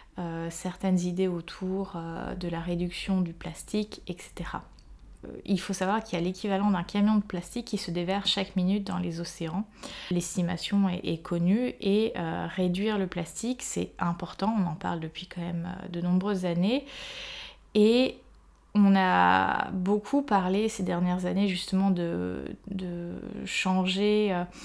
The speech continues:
euh, tout ce qui est, euh, la vaisselle jetable et notamment les pailles en plastique, hein. On a toutes et tous <laughs> vu cette vidéo de la tortue qui se fait enlever une paille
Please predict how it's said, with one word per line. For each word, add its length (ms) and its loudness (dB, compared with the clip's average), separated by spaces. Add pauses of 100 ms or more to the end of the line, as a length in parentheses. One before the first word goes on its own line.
(360)
euh, 140 -2
tout 160 -2
ce 100 -4
qui 380 -2
est, 160 2
euh, 240 -4 (160)
la 160 0
vaisselle 340 -4
jetable 680 0 (120)
et 80 0
notamment 480 0
les 140 -2
pailles 580 6 (160)
en 80 2
plastique, 600 -4
hein. 140 -2
On 80 0
a 120 -4
toutes 460 -8 (180)
et 80 0
tous 480 -2 (300)
<laughs> 260 -6
vu 320 4
cette 260 2
vidéo 420 4
de 80 2
la 120 2
tortue 400 -4
qui 160 -6
se 200 -4
fait 480 -2
enlever 640 2
une 180 4
paille 540 2